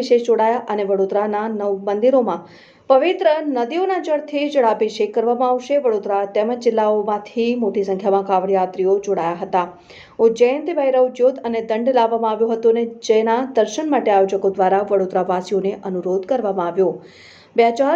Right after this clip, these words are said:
ચોવીસની સાલમાં વિશ્વ શાંતિના હેતુ સાથેનું આયોજન કરાવો, ત્યારે હાલની પૂરની સ્થિતિમાં લોકો ફરીથી પગભર થાય તેમજ સુખ સમૃદ્ધિ અને શાંતિ મળી રહે તેવા હેતુ સાથે આ યાત્રા પ્રસ્થાન કરવામાં આવી હતી, તેમ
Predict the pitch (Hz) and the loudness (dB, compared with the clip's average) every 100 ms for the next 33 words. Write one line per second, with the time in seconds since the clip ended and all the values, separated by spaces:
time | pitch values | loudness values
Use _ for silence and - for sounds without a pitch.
0 | 339 349 349 359 349 339 339 392 349 262 | -2 -4 -4 -4 -4 -2 0 0 0 0
1 | 254 240 220 220 254 254 247 233 240 233 | 0 0 -4 -2 -2 -2 -2 -4 -4 -4
2 | 220 233 226 233 208 196 196 220 233 214 | -4 -4 -4 -6 -2 -2 -2 -4 0 0
3 | 208 220 - - - - 190 196 190 185 | 2 0 -4 -12 -6 0 4 4 2 0
4 | 214 233 233 233 240 269 208 - - - | 2 2 0 0 0 2 0 -6 -20 -20
5 | - 269 262 285 339 349 320 294 262 254 | -2 0 2 2 0 -2 -2 0 0 0
6 | 269 277 233 220 220 196 - 220 240 247 | -2 0 0 0 -2 -4 -4 0 2 2
7 | 220 226 220 202 - 196 202 214 226 214 | 0 -4 -6 -6 -6 -2 -2 0 -2 -2
8 | 202 - 196 190 190 190 202 214 226 220 | -8 -6 -6 -4 -4 -2 0 -2 -2 0
9 | 190 190 - - - - 269 277 370 - | 2 0 -2 -20 -20 2 2 6 4 2
10 | 220 220 185 196 214 226 233 294 277 - | -6 -2 0 0 2 0 0 -2 -6 -10
11 | 196 185 185 175 180 214 202 214 - 185 | -8 -4 -4 -2 -2 -2 -4 -4 -4 -4
12 | 185 - - - 214 208 254 | -4 -14 -20 0 2 2 0